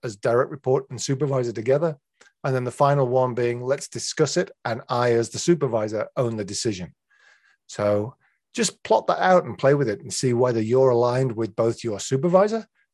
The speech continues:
and your direct reports, and see whether you've got the right, the same things in the same columns that you're aligned on. And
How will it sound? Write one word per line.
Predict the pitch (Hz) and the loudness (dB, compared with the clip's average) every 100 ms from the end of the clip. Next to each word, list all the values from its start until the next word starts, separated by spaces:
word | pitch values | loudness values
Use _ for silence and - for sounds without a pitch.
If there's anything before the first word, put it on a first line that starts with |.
| _ | _
and | - 131 135 123 - | -4 -2 -2 -4 -2
your | 160 | 0
direct | 143 156 165 - | 2 4 2 -2
reports, | - 160 - - - _ _ _ - | -4 -4 -4 -8 -18 _ _ _ -14
and | |
see | - - 160 | -4 0 6
whether | 147 147 131 | 6 6 4
you've | 123 113 | 2 2
got | 143 | 2
the | 131 | 2
right, | 113 131 - - | 2 2 0 -6
the | |
same | - 175 175 | 2 4 4
things | 180 180 135 | 2 2 0
in | 117 113 | -4 -6
the | |
same | 113 131 127 | -4 -2 -2
columns | - 131 110 104 - _ _ _ | 0 0 0 -6 -16 _ _ _
that | 196 | -4
you're | 143 120 | 0 2
aligned | 117 123 120 | 4 2 0
on. | 110 110 _ _ - | -4 -6 _ _ -4
And | 123 113 | -4 -4